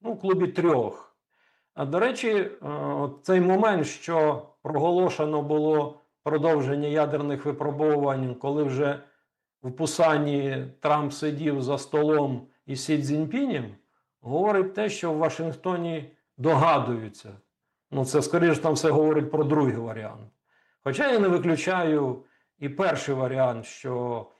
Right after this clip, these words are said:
ну, біля Трампа, і він сам не розуміє, що, ну, ці всі, е, посейдони, буревісники, там, і все те, що,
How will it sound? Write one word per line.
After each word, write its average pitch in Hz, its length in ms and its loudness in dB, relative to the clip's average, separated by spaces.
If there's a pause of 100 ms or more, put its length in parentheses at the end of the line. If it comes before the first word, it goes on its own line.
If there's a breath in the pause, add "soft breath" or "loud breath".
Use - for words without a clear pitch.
(200 soft breath)
ну, 156 100 -8
біля 147 300 -2
Трампа, 143 840 -4
і 123 300 -10
він 135 180 -6
сам 135 440 -2
не 139 80 -4
розуміє, 143 580 -4
що, 127 440 -10 (540 soft breath)
ну, 135 160 -10
ці 143 180 -8
всі, 131 720 -4
е, 117 1000 -10
посейдони, 139 760 2
буревісники, 131 800 -2
там, 123 260 -8
і - 20 -4
все 147 220 -2
те, 147 180 -2
що, 123 320 -4